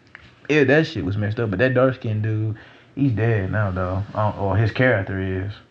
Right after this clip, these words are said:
on the show. Um, I'm not gonna get into that.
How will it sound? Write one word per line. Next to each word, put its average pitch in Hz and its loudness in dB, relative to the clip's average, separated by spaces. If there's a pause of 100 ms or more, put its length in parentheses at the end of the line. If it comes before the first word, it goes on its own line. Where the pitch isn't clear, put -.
(160)
on 92 -4
the 90 -2
show. 110 0 (1200)
Um, 107 6
I'm 104 2
not 123 4
gonna 110 2
get 101 -2
into 101 -2
that. 110 -4